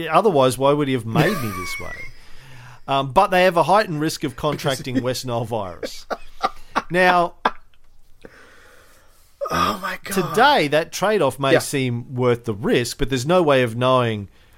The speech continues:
Speaker 1: whether it'll still be a good trade-off seven or ten generations from now, when the Earth is one big swamp and there's mosquitoes everywhere. You're like, "Oh,
Speaker 2: Right.
Speaker 1: shit, I wish,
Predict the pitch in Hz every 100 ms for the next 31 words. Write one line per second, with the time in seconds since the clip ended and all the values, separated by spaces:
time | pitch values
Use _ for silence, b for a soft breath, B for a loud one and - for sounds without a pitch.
0 | b b 139 131 117 117 - 135 123 107
1 | 123 107 - 185 135 113 - 139 131 127
2 | 131 127 113 107 - 147 131 117 120 110
3 | 180 247 - 120 104 - 110 107 104 107
4 | 120 120 120 120 131 127 143 127 131 175
5 | 147 147 135 117 104 123 131 113 120 110
6 | - 131 190 127 123 - b b b b
7 | 127 123 113 117 - - 247 190 107 101
8 | 147 139 180 226 139 107 98 127 - _
9 | - 131 123 127 143 139 139 127 113 -
10 | 120 131 147 110 - - 127 113 143 -
11 | -